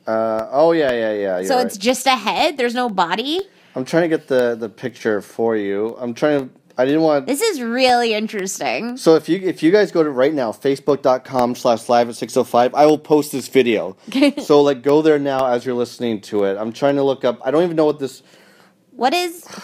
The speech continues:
Speaker 2: why are you looking up Chelsea Handler?
Speaker 1: 'Cause I was trying to Google Chelsea Handler robot head.
Speaker 2: But you went <laughs> to, oh.
Speaker 1: Image.
Speaker 2: Is that it? That looks Asian.
Speaker 1: No, it's, oh, but that's the kind of idea, though.
Speaker 2: Yeah.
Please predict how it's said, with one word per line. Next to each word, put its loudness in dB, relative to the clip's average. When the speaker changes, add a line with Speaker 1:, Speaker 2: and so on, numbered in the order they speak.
Speaker 2:
why 0
are 6
you 0
looking -4
up -2
Chelsea -2
Handler? -4
Speaker 1:
'Cause 0
I 6
was 0
trying 0
to 2
Google -2
Chelsea -2
Handler 0
robot 0
head. -6
Speaker 2:
But -6
you -6
went -8
<laughs> -10
to, 2
oh. -4
Speaker 1:
Image. 2
Speaker 2:
Is 0
that 2
it? -4
That 2
looks -4
Asian. -6
Speaker 1:
No, 0
it's, -4
oh, 6
but -6
that's 2
the -4
kind 2
of 0
idea, 2
though. 0
Speaker 2:
Yeah. -2